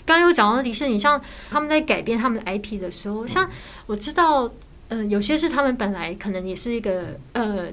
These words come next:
Speaker 1: 电视剧的版本，
Speaker 2: 嗯。
Speaker 1: 就是他们也有拍那种 musical，但是是电视剧的形式，
Speaker 2: 嗯。嗯。
Speaker 1: 然后如果那个I P他们觉得很好的话，他们可能不一定会改成百老汇，他们可能改成别种，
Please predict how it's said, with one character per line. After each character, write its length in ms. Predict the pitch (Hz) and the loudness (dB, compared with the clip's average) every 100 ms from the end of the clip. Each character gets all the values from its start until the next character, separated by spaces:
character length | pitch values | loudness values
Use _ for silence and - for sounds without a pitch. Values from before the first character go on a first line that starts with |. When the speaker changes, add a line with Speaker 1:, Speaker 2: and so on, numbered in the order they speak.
| - | -2
Speaker 1:
电 240 | 330 285 | 2 2
视 320 | 262 - 302 | 0 0 0
剧 320 | 247 - 285 220 | 0 -4 -4 -2
的 220 | 185 - - | -2 -8 -10
版 200 | 135 - 190 202 131 | -10 -8 -10 -8 -4
本， 100 | 214 | -4
Speaker 2:
嗯。 120 | - - - | -6 -14 -18
Speaker 1:
就 100 | - | -6
是 80 | 285 | -2
他 120 | 311 | 2
们 120 | 320 262 | 2 4
也 60 | |
有 100 | 202 | 2
拍 200 | 185 220 | 0 -2
那 120 | 226 | -2
种 220 | 233 185 180 180 - - | -2 -4 -8 -14 -14 0
musical， 520 | 254 269 277 - 196 | 2 2 -2 -4 -4
但 100 | 226 | -2
是 60 | 254 | -2
是 120 | 269 | -2
电 300 | - 254 - | 2 0 0
视 220 | - 285 226 | -4 -2 0
剧 200 | 214 214 | 0 -2
的 100 | 190 | -2
形 320 | - 196 180 | -4 -8 -6
式， 140 | 202 | -2
Speaker 2:
嗯。 40 | 214 | 4
嗯。 20 | |
Speaker 1:
然 80 | 240 | 4
后 60 | 269 | 4
如 60 | |
果 100 | 359 | 4
那 60 | 339 | 4
个 60 | |
I 120 | - 302 | 4 2
P 160 | 311 | 2
他 80 | 285 | 2
们 100 | 254 | 2
觉 120 | 220 | 0
得 100 | 208 | 0
很 120 | 214 226 | -2 -2
好 160 | 196 | -2
的 40 | 196 | 4
话， 60 | |
他 80 | 254 | 4
们 140 | 277 | 6
可 60 | 240 | 2
能 140 | 214 | 2
不 120 | 202 349 | 6 6
一 40 | |
定 80 | 320 | 6
会 80 | 311 | 2
改 160 | 208 | 2
成 160 | 190 196 | 0 -2
百 160 | 185 | 0
老 120 | 196 180 | -2 -2
汇， 100 | 226 | -2
他 100 | 262 | -2
们 80 | |
可 80 | 254 | -2
能 160 | 196 202 | -2 -2
改 160 | - | -2
成 240 | 220 214 208 | -2 -2 -2
别 220 | 208 202 | 0 -2
种， 280 | 202 226 180 | -2 -4 -6